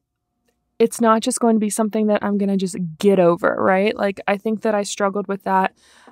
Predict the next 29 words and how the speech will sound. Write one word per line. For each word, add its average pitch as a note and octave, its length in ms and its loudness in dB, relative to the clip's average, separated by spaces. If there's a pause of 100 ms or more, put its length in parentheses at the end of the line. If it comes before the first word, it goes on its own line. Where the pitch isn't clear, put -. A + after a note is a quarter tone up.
(140)
Um, F#3 400 0
and F#3+ 120 -2
I'll F#3+ 80 -2
tell G3+ 240 -2
you G3+ 100 2
a - 20 2
little F#3+ 140 0
bit F#3 80 -2
more G3 140 2
about F#3 240 0
it, G3+ 80 -4
but G3 120 -2
I've F#3+ 140 -4
been F#3+ 140 -2
struggling B3 380 2
with G3+ 200 -2
it, G3 120 -2
just F#3+ 200 -10
thinking, G3+ 280 -4
"Well, G3 240 -4 (160)
just - 200 -6
get C4 120 4
over A#3 260 2
it." - 220 -4
Like, G3 280 -4
your, G#3 220 0
your G#3+ 200 -2
life G#3+ 280 -2
is, G3 300 -4